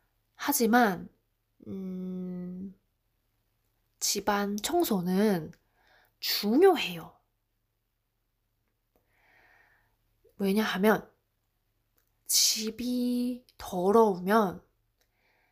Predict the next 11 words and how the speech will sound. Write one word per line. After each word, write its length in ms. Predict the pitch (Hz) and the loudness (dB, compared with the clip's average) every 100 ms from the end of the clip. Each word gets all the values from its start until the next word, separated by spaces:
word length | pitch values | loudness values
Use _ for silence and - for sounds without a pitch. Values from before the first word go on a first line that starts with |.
| _ _ _ | _ _ _
어, 640 | - 90 90 - 92 92 - | -18 -16 -14 -14 -14 -14 -14
저의 640 | - - 190 202 262 277 277 | -12 -6 2 4 4 2 -2
기분이 840 | - 180 180 240 247 190 302 - _ _ _ _ _ _ _ _ _ | -8 -8 -8 -4 -4 -2 -4 -8 _ _ _ _ _ _ _ _ _
안 340 | - 170 175 190 | -10 -8 -8 -2
좋기 580 | 285 - - 277 262 _ - | -2 -2 -2 -2 -2 _ -2
때문이에요. 800 | 240 247 233 175 156 - - _ _ _ _ _ _ _ _ _ _ _ _ _ _ - - - _ _ _ - | 0 2 0 -2 -10 -14 -18 _ _ _ _ _ _ _ _ _ _ _ _ _ _ -20 -20 -20 _ _ _ -8
그래서 640 | 196 202 202 202 202 196 | -4 -4 -4 -4 -4 -6
저는 580 | - 185 175 294 208 - _ _ _ _ _ _ _ _ _ _ _ - | -8 -8 2 4 2 -2 _ _ _ _ _ _ _ _ _ _ _ -10
청소를 920 | 294 311 311 302 294 277 277 277 277 | -6 -6 -4 -2 0 2 0 0 -2
좋아하지 880 | 277 185 180 202 214 220 220 208 208 | -4 -4 -4 -2 -4 -6 -8 -6 -4
않지만 960 | - 180 175 - - 190 196 247 180 | -4 -4 -8 -8 -8 0 4 4 2